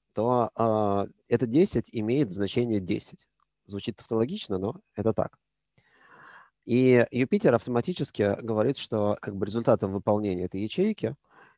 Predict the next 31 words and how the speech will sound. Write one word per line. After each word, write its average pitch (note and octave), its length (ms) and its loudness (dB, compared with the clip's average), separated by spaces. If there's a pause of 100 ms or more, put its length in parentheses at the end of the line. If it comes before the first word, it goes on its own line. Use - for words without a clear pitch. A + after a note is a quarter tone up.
является A2 480 2
вот G2+ 80 2
это A2+ 180 0
самое G2+ 280 -2
последнее F#2 380 -6
число. - 360 -14 (340)
Он B2+ 120 0
его G#2 360 0
отображает F#2 560 -4
на - 60 -12
экран - 260 -14 (420)
автоматически. - 540 -14 (1600)
А, G#2 380 2
и A2 180 -2
здесь C#3 160 2
то A2+ 140 -2
же - 80 -6
самое. - 240 -6 (3000)
Значит, - 220 -12
можно C3+ 240 2
было B2+ 160 4
бы G#2+ 60 2
сделать A2+ 220 2
что-то G2+ 380 0
более G2 460 -2
забавное, - 480 -4
допустим, - 420 -20
вот F#2+ 140 -20
так - 160 -12
вот - 100 -20
сделать. D3 300 -20